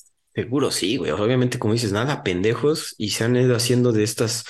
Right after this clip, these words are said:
estas fuertes territorios petroleros. Obviamente que les falta, y aquí están agarrando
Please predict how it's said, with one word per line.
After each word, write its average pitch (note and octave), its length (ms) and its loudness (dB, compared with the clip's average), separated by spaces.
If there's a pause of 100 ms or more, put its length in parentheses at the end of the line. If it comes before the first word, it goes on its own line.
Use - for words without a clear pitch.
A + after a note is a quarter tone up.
(680)
estas D3+ 280 2
fuertes D3+ 720 0
territorios B2+ 540 2
petroleros. A2+ 800 0
Obviamente F#3 340 4
que D3+ 60 4
les A#2 160 2
falta, B2+ 480 0
y B2 100 2
aquí B2+ 200 -2
están D3+ 280 -2
agarrando B2 560 -2